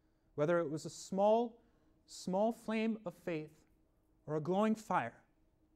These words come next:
this hunger and thirst for righteousness was satisfied. And it was satisfied by Jesus. And that means that every sinner who believes in Jesus overcomes death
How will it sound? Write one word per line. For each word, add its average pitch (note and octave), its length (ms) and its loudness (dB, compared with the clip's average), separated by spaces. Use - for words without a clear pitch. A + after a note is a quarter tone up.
this - 140 -10
hunger G#3+ 360 2
and F#3 280 -2
thirst G#3 280 0
for F#3 100 -2
righteousness F3+ 640 -4
was B2+ 100 -12
satisfied. C3+ 600 -6
And B2 80 -2
it C3+ 80 -2
was C#3 100 -8
satisfied F3+ 680 0
by D3 120 -2
Jesus. - 680 -6
And B2+ 100 -2
that D#3 140 0
means F3 320 -2
that D#3 240 -2
every F3+ 480 -2
sinner F3+ 600 -6
who D3+ 100 -2
believes D3+ 420 -2
in E3 100 -6
Jesus D3+ 500 -4
overcomes C#3+ 560 -4
death - 280 -8